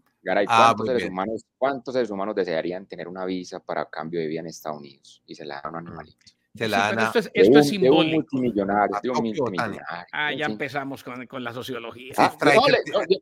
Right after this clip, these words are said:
Speaker 1: voy a
Speaker 2: Striker.
Speaker 1: traer un librito, le voy a traer un librito de, de estos temas de mentalidad en estos días, pero bueno, venga,
Speaker 3: No, tráigame el
Speaker 1: continuemos.
Speaker 3: librito y
Speaker 1: Nieto,
Speaker 3: después yo
Speaker 1: Nieto,
Speaker 3: le
Speaker 1: Nieto
Speaker 3: digo
Speaker 1: se
Speaker 3: qué
Speaker 1: enoja.
Speaker 3: puede hacer con el
Speaker 1: Nieto se
Speaker 3: librito.
Speaker 1: enoja.
Speaker 3: Yo le digo.
Speaker 1: Nieto se
Speaker 2: Striker
Speaker 1: enoja.
Speaker 2: tiene visa, Striker también tiene visa.
Speaker 3: Hay
Speaker 2: Marcus
Speaker 3: que,
Speaker 2: Stroman.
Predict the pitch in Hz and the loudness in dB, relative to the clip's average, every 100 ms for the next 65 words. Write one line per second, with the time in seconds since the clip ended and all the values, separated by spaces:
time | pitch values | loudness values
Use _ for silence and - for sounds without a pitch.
0 | - 185 185 156 165 117 156 175 180 185 | 2 6 8 10 8 8 6 6 4 6
1 | 165 143 156 151 151 160 160 165 160 147 | 4 4 2 4 4 4 2 2 2 4
2 | 123 110 - - 113 - - 139 135 107 | 4 2 -2 -2 -2 -2 -10 -6 -4 -2
3 | 98 90 90 95 110 110 110 98 85 - | -4 -4 -2 -2 -2 -6 -8 -6 -6 -2
4 | 90 85 - 110 - 226 240 269 285 247 | -2 -2 -6 -2 2 2 4 6 6 6
5 | 208 208 262 269 254 190 233 240 254 254 | 6 4 4 4 4 4 4 4 8 8
6 | 240 - 240 - 233 240 233 214 220 220 | 8 4 2 2 2 6 6 6 2 2
7 | 180 160 127 110 202 - 185 196 131 - | 0 0 0 0 -2 -4 -4 -4 -6 -10
8 | _ 135 104 - 131 101 175 170 - 180 | _ -8 -8 -2 -2 2 6 6 6 0
9 | - 175 170 196 160 120 - 151 147 151 | 2 4 4 4 0 -2 0 0 0 -2
10 | 135 123 123 143 151 156 131 113 208 269 | -2 -4 -6 -6 -4 -4 -4 2 6 6
11 | 156 269 285 - - 262 233 180 135 104 | 6 2 2 0 4 6 6 4 2 -4
12 | 85 | -10